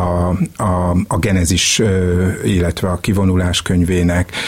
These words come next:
egyebeknek, tehát Kiüzetés a paradicsomból, a szövetségkötés aktusa, ebből a szövetségből, ö, ö, fakadó, ö, feltétlen hűség, ö,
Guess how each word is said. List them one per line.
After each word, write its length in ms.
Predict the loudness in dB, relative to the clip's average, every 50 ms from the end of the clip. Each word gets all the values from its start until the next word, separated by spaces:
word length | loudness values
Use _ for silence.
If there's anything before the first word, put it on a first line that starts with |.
| -8 -10 -6
egyebeknek, 540 | -4 -2 0 0 0 0 -2 -2 -2 -4 -4 -2
tehát 180 | -4 -6 -4
Kiüzetés 560 | -2 0 0 2 2 0 0 0 -2 0 0
a 60 | -2 -2
paradicsomból, 920 | -2 -2 -2 0 0 0 -2 -2 0 2 2 2 2 2 2 0 0 -2 -4 -8 -12 -16 -14 -10
a 80 | -6
szövetségkötés 1120 | -4 -2 0 0 0 0 -2 -2 -2 -2 0 0 -2 -2 -2 -4 -2 -2 0 -2 0 0 -2
aktusa, 680 | -2 -4 -4 -4 -4 -2 -2 -2 0 -2 -2 -2 -2 -4 -6 -8 -8 -10 -10 -10
ebből 480 | -6 -4 -2 2 2 2 2 2 0 0
a 80 | 0 -2
szövetségből, 960 | 0 0 0 0 0 -2 -2 -2 -2 -2 -2 0 0 0 0 0 0 -2 0 0
ö, 760 | 0 2 2 2 2 2 2 2 2 2 2 2 2 0 0 -2 -4 -4 -2
ö, 140 | -2 0 0
fakadó, 800 | -2 -2 -2 -4 -4 -2 0 0 2 2 2 2 2 0 -2 -4 -10 -14 -14 -12 -8
ö, 400 | -2 0 0 2 2 2 2 0 0
feltétlen 720 | 0 -2 -2 -2 -2 -2 -2 -2 -2 0 0 0 0 2
hűség, 840 | 0 0 2 2 2 0 0 0 0 0 0 0 0 -2 -2 -4 -4 -2
ö, 580 | 0 0 0 0 0 0 0 0 0 0 -2